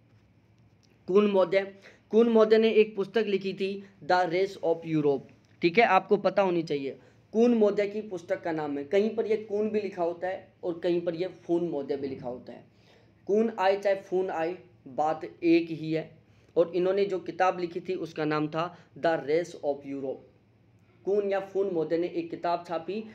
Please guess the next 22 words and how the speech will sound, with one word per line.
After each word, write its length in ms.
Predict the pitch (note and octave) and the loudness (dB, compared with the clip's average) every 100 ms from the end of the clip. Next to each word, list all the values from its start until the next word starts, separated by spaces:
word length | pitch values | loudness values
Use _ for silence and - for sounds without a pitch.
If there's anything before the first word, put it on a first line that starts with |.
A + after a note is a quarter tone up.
| - - | -20 -6
उस 200 | F3 F3 | -6 -6
किताब 380 | E3+ E3 E3+ - | -10 -4 -4 -2
का 60 | |
नाम 260 | E3 D#3+ D#3 | -2 -2 -2
था 160 | D#3 F3+ G3+ - - | -2 -4 -6 -16 -16
Race 380 | C3+ E3+ G#3 G3+ - | -2 2 2 0 -4
of 280 | D3+ D3 D3+ | -4 -4 -8
Europe। 1400 | C#3+ C#3+ C#3+ - _ _ _ _ _ _ _ _ _ - | -4 -2 -2 -4 _ _ _ _ _ _ _ _ _ 2
और 120 | A3+ | 2
इन्होंने 500 | - G#3 G#3 G#3 G#3 | 4 2 4 6 6
मानव 320 | G3+ F3 F3 F#3 | 4 2 -2 -2
प्रजातियों 560 | E3+ D#3 D#3 D3 D#3+ | -2 0 -2 -2 -4
को 120 | D#3 E3 | -4 -4
टोटल 440 | D#3+ D3+ D#3 E3 - _ _ | -6 -4 -4 -4 -12 _ _
पांच 320 | E3 D#3+ E3+ E3 | -6 -4 -6 -10
भागों 320 | B2+ C3 C#3+ | -14 -8 -6
में 140 | C#3+ C#3 | -4 -4
विभाजित 460 | C3 C3 A#2 B2+ | -8 -12 -14 -16
किया 220 | - B2+ A#2+ | -16 -14 -14
था। 240 | A#2+ A2 - _ _ _ - | -16 -20 -20 _ _ _ -12
ठीक 140 | C3+ | -4
है, 80 | A3+ | -2